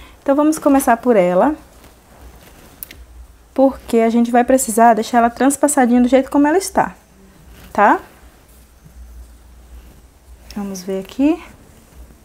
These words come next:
Aqui em cima, ela vai continuar como ela está.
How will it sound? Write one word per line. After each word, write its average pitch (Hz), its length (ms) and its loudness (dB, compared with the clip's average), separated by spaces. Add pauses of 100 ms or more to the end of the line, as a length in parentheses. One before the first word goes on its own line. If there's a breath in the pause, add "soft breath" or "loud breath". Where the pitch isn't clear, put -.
(2500)
Aqui 233 320 -2
em 403 100 -2
cima, 262 540 -2
ela 220 140 2
vai 233 120 2
continuar 247 480 -2
como 247 220 -2
ela 269 120 0
está. 202 380 -6